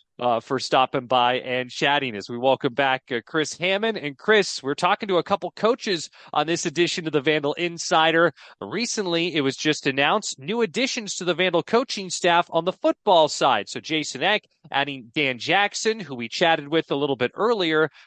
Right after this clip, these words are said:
but then Hunter Hughes will be the Samms and Nichols coach on the defensive side of the ball, and Deontay Cooper will be the running backs coach. So these guys come with, uh,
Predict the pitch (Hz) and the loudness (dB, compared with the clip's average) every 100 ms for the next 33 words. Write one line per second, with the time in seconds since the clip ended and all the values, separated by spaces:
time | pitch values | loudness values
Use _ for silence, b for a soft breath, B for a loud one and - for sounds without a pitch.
0 | _ 139 - 143 - 196 247 262 - 226 | _ -4 -2 -2 0 0 2 2 0 -2
1 | 277 262 110 - 123 123 135 110 - - | -2 -2 -4 -8 -10 -8 -6 -4 -2 0
2 | 185 220 202 156 135 139 240 233 190 - | 0 0 -4 -6 -4 -2 -2 2 0 0
3 | - 180 185 - 143 127 123 - 233 - | 0 0 0 -2 -4 -4 -6 -4 -4 -6
4 | 151 - 180 170 139 - 180 180 185 170 | -4 2 4 2 -2 0 4 6 6 2
5 | b - 113 120 165 185 180 151 - - | b -12 -10 -4 -2 0 0 -2 -4 -4
6 | 294 - 135 123 B - 117 135 127 104 | -4 0 0 0 B -8 -4 -2 -2 0
7 | 175 247 165 120 107 - - - 127 87 | 0 0 -2 -2 -2 -6 -8 -2 -2 -2
8 | - 95 127 - 139 139 135 - 135 139 | -8 -8 -10 -2 0 2 0 -2 -2 -2
9 | 120 - 117 | -6 -2 -2